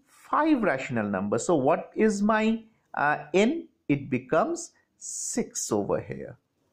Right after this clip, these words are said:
What is it? It is six. So d is equal to y minus x by n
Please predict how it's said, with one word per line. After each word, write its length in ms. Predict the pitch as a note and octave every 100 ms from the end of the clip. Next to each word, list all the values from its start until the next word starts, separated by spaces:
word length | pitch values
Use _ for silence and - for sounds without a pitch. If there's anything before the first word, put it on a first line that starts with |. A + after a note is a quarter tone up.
| _
What 200 | B2 -
is 160 | F#3 F3+
it? 300 | D#4 F#4 - _ -
It 180 | -
is 280 | A3 E4+ - - _
six. 800 | - - - D3+ - - - - _ - _
So 240 | - A3 G3
d 760 | C#3 C#3 C4 C#4+ F3+ F3+ - -
is 220 | D#3+ E3
equal 460 | G#3 - E3 D#3+ D#3
to 280 | D3 C3+ A#2 - -
y 460 | A#2 A2 A2+ D#3 G3
minus 480 | G#3+ A3+ A3 B3 C4
x 400 | E4 E4 - - _ -
by 380 | D#3 F#3+ C4+ - -
n 300 | F#3 G#3 A#3